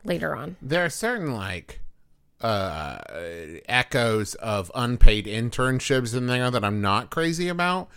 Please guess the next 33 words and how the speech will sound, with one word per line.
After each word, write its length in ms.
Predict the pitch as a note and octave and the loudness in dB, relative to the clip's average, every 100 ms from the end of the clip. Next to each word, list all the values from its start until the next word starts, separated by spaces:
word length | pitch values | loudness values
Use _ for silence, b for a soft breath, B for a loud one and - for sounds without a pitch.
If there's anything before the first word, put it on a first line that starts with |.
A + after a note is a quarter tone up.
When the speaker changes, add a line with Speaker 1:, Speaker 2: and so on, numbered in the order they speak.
| b b | b b
Speaker 2:
but 100 | C3 | -2
I 120 | C3+ C#3+ | 0 0
will 440 | C3+ F#3+ F4+ F#4 | 0 2 4 2
say 640 | - G3 D#3+ F#2 D2+ C2+ - - | 2 4 4 4 0 -6 -14 -6
there's 300 | E3 A#3 B3+ | 0 0 0
something, 640 | - D#4+ F#4 - E4+ C#4 | 0 0 0 -2 -2 -2
and 180 | D#3+ E3+ | -2 0
maybe 360 | G3 A3+ G3 C#3+ | 0 0 0 -2
it's 120 | C3+ | -2
'cause 220 | C#3+ A#2+ | -4 -2
in 80 | A2+ | -2
my 160 | G2+ | -4
head 240 | F2 G2 G#2+ | -2 0 0
it's 140 | G2+ | -2
a 40 | G#2+ | -2
little 260 | G2+ G#2 G#2 | 0 0 0
romanticized, 1040 | F#2+ F#2 F2+ - A#2+ D3 D3 D#3+ D#3+ - | 0 -4 -4 -6 -4 -2 -2 -2 -6 -6
right? 320 | C3+ C3 C#3 | -4 -2 -4
'Cause 220 | - G2+ G2 | -6 -8 -8
of 260 | F2+ - b b b | -12 -16 b b b
books 240 | A2 G#2+ A#2+ | 0 0 0
like 160 | G#2 | 0
Johnny 260 | G2 G2+ G#2+ | 2 2 2
Tremain 560 | - G#2 G2 G2+ A#2 B2+ | 0 -2 0 -2 -2 -2
and 140 | B2+ | -4
stuff, 460 | - C#3 C3+ C#3 - b b b | -4 -4 -2 -4 -10 b b b
but 200 | B2+ A#2+ | 0 2
the 180 | B2+ B2 | 2 2
idea 520 | A2+ G#2 B2+ D3+ D#3+ | 2 0 0 4 4
of 800 | D#3+ A#2 A2+ G#2 G2 F#2+ - - - _ | 4 0 0 2 2 -2 -6 -12 -18 _
at, 220 | A2 F#2+ G#2 | 0 2 0
like, 500 | F#2 F2+ F#2 - - - - - - - - | -4 -4 -6 -12 -14 -16 -20 -20 -20 -20 -16
seven, 840 | - - B2 A#2 A#2 F#2 E2+ F#2 | -8 -4 0 0 0 -2 -4 -6